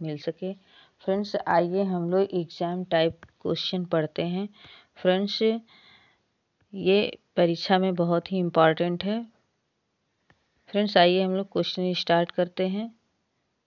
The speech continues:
क्वेश्चन, नेक्स्ट क्वेश्चन है,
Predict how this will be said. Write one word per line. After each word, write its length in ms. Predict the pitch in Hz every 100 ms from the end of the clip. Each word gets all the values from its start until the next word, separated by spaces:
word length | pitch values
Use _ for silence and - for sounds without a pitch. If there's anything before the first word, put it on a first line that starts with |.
| _ _ -
क्वेश्चन, 580 | 180 175 196 190 202 233 _ _ _ _ _ _ _ 190
नेक्स्ट 360 | 175 185 -
क्वेश्चन 400 | 190 185 - 185
है, 220 | 185 214